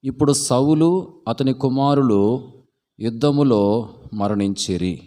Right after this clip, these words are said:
సౌలునకు విరోధముగా దావీదు పోరాడనవసరము లేదు. దావీదునకు తెలియని విధానములో దేవుడు దావీదు పక్షముగా పనిచేయుచుండెను. ఉన్నతమైన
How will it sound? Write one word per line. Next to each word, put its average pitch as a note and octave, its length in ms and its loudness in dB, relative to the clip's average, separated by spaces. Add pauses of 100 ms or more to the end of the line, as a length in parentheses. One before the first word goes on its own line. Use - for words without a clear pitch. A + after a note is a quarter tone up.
(800)
సౌలునకు D3 640 0
విరోధముగా C3 960 2 (340)
దావీదు B2+ 1000 0 (480)
పోరాడనవసరము B2+ 880 -2
లేదు. F2 520 -4 (920)
దావీదునకు C#3+ 600 0
తెలియని C#3 500 0
విధానములో A#2 1000 0 (920)
దేవుడు D3 460 2
దావీదు C#3 480 2
పక్షముగా C3+ 1040 -2 (300)
పనిచేయుచుండెను. F#2+ 1160 -4 (840)
ఉన్నతమైన C#3+ 1040 -2